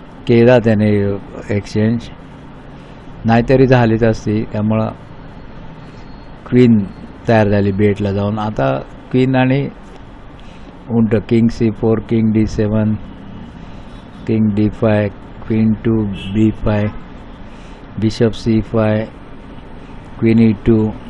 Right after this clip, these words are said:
बिशप बी फोर, क्वीन डी थ्री चेक, किंग सी फाय, क्वीन बी थ्री, बिशप ई वन, क्वीन ई थ्री चेक,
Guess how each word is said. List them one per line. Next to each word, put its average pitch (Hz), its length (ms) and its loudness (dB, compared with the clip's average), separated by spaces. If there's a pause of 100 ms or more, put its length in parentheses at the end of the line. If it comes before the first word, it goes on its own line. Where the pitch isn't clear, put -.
(1800)
बिशप 110 320 0
बी 107 260 2
फोर, 110 340 0
क्वीन 107 360 0
डी 110 160 2
थ्री 110 240 -2
चेक, 107 400 -2 (1500)
किंग 113 180 4
सी 113 260 0
फाय, 107 420 0 (1400)
क्वीन 117 260 4
बी 113 160 6
थ्री, 110 420 2 (1120)
बिशप 104 420 -2 (260)
ई 117 160 4
वन, 110 360 2 (1600)
क्वीन 113 400 4 (260)
ई 117 140 4
थ्री 117 280 2
चेक, 110 400 2